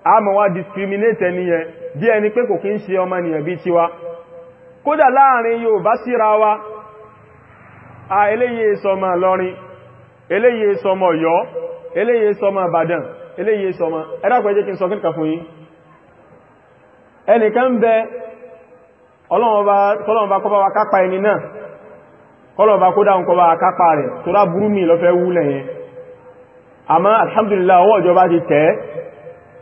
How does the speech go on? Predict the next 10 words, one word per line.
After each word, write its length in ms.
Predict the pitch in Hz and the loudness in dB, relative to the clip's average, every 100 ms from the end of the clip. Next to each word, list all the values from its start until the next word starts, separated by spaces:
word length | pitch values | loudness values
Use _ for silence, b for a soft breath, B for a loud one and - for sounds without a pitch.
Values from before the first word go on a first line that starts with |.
| - - - _ - | -20 -20 -20 _ -12
ọwọ́ 160 | 151 185 | -2 0
ìjọba 220 | 165 165 170 | 2 2 0
ti 100 | 160 | 0
tẹ̀ 240 | - 143 | -2 0
ẹ́. 100 | 151 - - - - - - - - | 2 -2 -8 -14 -16 -18 -20 -20 -8
Ó 120 | - 220 | 2 4
lóhun 340 | 247 233 214 | 6 4 4
ni 60 | 196 | 2
ìmáàmù 300 | 190 220 196 | 0 0 -2
Yorùbá, 360 | 196 185 160 | -2 -2 2